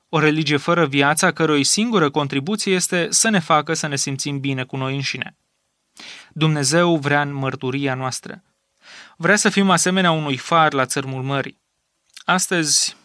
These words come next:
sunt tot mai mult înlocuite de sisteme sofisticate de navigare menite să asigure securitatea navigatorilor. Dar, dragii mei, un astfel de far avea menirea să salveze viețile celor de pe mare.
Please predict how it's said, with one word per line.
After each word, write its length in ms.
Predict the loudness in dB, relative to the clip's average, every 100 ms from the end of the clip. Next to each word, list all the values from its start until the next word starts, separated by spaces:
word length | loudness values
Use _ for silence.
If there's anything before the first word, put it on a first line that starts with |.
| _
sunt 320 | -6 -4 -4 -2
tot 160 | 0
mai 120 | 0
mult 320 | -2 -4 -6 -6
înlocuite 640 | -6 -4 -2 -2 -2 -4
de 200 | -2 -4
sisteme 440 | -2 -4 -4 -4
sofisticate 760 | -4 -4 -4 -6 -4 -2 0 -2
de 80 | -2
navigare 720 | -4 -4 0 4 4 2 -2 -10 _
menite 340 | 2 4 2
să 160 | 2 2
asigure 500 | 2 0 -2 0 2
securitatea 880 | 2 0 -2 -4 0 0 2 0 -2 -6
navigatorilor. 1040 | -6 0 0 0 -2 0 0 -2 -4 -8 -18 _ _ _ -20 -20 -20 -20 -20
Dar, 220 | -6 -4 -2
dragii 340 | 2 2 2
mei, 320 | -2 -2 -4 -10 -20 -20 -14
un 160 | -4 0
astfel 320 | 2 2 0
de 100 | 0
far 300 | 0 0 2
avea 300 | 2 2 0
menirea 440 | 0 -2 -2 -2
să 140 | 0 -2
salveze 500 | -2 -2 -2 -2 -2
viețile 420 | -2 -2 -2 -4
celor 340 | -2 -4 -4
de 120 | -4 -6
pe 120 | -4
mare. 380 | -2 -4 -6